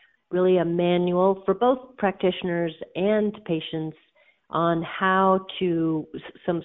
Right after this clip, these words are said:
strategies and some theory about how to safely integrate complementary therapies with conventional therapies. So we review diet, we review exercise and the benefits and the nature of that,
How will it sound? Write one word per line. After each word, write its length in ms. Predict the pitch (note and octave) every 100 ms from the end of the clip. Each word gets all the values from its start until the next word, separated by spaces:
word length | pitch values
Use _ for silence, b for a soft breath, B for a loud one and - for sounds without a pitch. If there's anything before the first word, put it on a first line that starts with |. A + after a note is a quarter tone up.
| -
strategies 640 | G#3 G#3+ A3 G#3+ G#3 G3 F3
and 140 | E3 -
some 300 | D3+ D3+ D3+ _
theory 420 | G#3+ A3 G#3 F#3
about 360 | D#3 D#3+ D#3+ D#3+ - - _ -
how 280 | - F#3
to 200 | F3+ - D#3+
safely 420 | - F3+ - E3+ -
integrate 640 | E3+ F3+ F3 E3 D3+ C#3+ - _ _ _ -
complementary 800 | F#3 F#3 E3+ D#3+ D#3+ D#3+ D#3+ - _ _ E3+
therapies 380 | E3 D#3+ D#3+ D3
with 200 | E3 D#3+ - _ _ -
conventional 480 | E3 D3+ D#3 D3+
therapies. 400 | C#3 D3+ D3 - -
So 100 | E3
we 380 | D#3 E3 E3+ D#3+ b b
review 500 | F3 E3+ F3 F3 E3+
diet, 520 | E3 D#3+ D#3+ D#3+ D#3 - -
we 140 | D#3+
review 400 | D#3 E3 D#3+ D#3+
exercise 640 | D#3 D#3 D3 - D3+ D3 D3 D3+
and 180 | D3+ D3 _ _ _ -
the 80 | -
benefits 520 | E3+ E3 - D#3 D#3 -
and 300 | C#3+ C#3+ C#3
the 120 | C#3
nature 400 | D#3 F3 E3+ E3
of 140 | D#3 D3
that, 220 | F3+